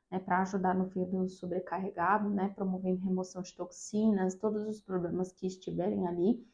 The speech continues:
presentes, tá? E, pessoal, a única coisa que eu tenho pra dizer aqui pra vocês, que pra você ter resultados aí com Fignar Gotas, você precisa fazer o tratamento completo. Eu recomendo um tratamento de três meses pra cima,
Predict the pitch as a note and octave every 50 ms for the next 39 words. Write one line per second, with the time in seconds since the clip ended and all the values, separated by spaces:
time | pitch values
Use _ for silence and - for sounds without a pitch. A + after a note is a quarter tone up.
0 | _ _ _ _ _ - G#3 G#3 G3 F#3 F3 F3 F3+ F#3+ G3+ - A3+ - - _
1 | _ _ _ _ _ _ - F#3 F3 G3+ A3+ A3+ - - _ _ _ _ - -
2 | A3+ C4 C4 C#4 C4+ C4+ - A#3+ F#3+ D#3+ E3+ F#3 F3 - - _ _ _ _ _
3 | _ _ _ _ _ _ - - A3 A3+ A3 A3 A#3 A3+ - A3+ G#3+ A3 G#3+ -
4 | G3 - F3+ E3+ E3+ E3+ F#3 F3 E3+ E3+ - F3 E3+ - G3 - F3 F3 F#3 F#3
5 | - - G3+ G3+ G3+ - - - - B3 C#4 D#4+ E4 E4+ - - - _ _ _
6 | _ _ _ - A#3+ C4 C#4+ D4 C4+ B3 A#3+ A#3+ - - G3+ F#3+ G3+ G3+ G3+ -
7 | F#3+ F#3 F#3+ F#3+ G3 F#3 - F3 E3+ - F3+ F3+ F#3 F#3 - F#3+ F3 F3 E3+ F3
8 | - F#3 F#3 F#3 - F#3+ G3 G3+ G3+ G3 G3 G3 F#3+ F#3+ G3 G3 G3+ G3+ G3+ G3+
9 | G3+ G3+ G3+ F#3+ - - A#3 A3+ - - A3+ A3 A#3+ - - A#3 A3+ A#3 A3+ A3
10 | A3 - A3 A3 A3 A3 A3+ A3+ G#3+ G#3+ G#3 G#3 - - A#3+ C4 - - F#3+ D3+
11 | - - _ _ _ _ _ _ _ _ _ _ - - A3 B3+ B3+ C4+ B3+ C4
12 | - A3+ G#3 G3+ G3+ G#3 G3+ F#3+ F#3+ F#3+ - G3+ F#3 F#3 F#3+ F#3+ F#3+ F#3 F#3+ F#3+
13 | A3 G3 G3+ G#3+ G#3+ G#3+ - G#3+ G#3 G3+ G#3 G#3+ G#3+ G#3+ G3+ G3+ G3 G3 G3+ G#3
14 | G3+ G3+ - - - - - G#3+ A3 - - - - E3 D3+ D#3 E3+